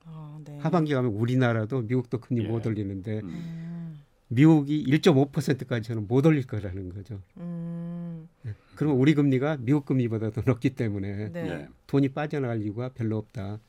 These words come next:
Speaker 1: 음.
Speaker 2: 근데 최근에 보면 주식시장에서는 돈이 많이, 작년에도 많이 빠져가지고 올 이월 달도 많이 빠져나가는데요.
Speaker 1: 네.
Speaker 2: 채권 시장에는 엄청난 돈이 들어오고 있어요.
Speaker 1: 지금요?
Speaker 2: 예.
Speaker 1: 아, 네.
Speaker 2: 작년에도 많이 들어왔고,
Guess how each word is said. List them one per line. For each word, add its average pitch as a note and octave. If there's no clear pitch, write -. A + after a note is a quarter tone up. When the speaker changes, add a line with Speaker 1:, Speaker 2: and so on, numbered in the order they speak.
Speaker 1:
음. E3
Speaker 2:
근데 D#3
최근에 G3+
보면 D3+
주식시장에서는 D3+
돈이 B2+
많이, A#2
작년에도 B2
많이 A2+
빠져가지고 A2+
올 B2
이월 C#3+
달도 B2
많이 A2
빠져나가는데요. G#2+
Speaker 1:
네. D#3+
Speaker 2:
채권 F#3+
시장에는 C3+
엄청난 C3
돈이 A2
들어오고 F#2+
있어요. G2
Speaker 1:
지금요? F3
Speaker 2:
예. A#2
Speaker 1:
아, D#3+
네. D3+
Speaker 2:
작년에도 C3+
많이 A2+
들어왔고, G#2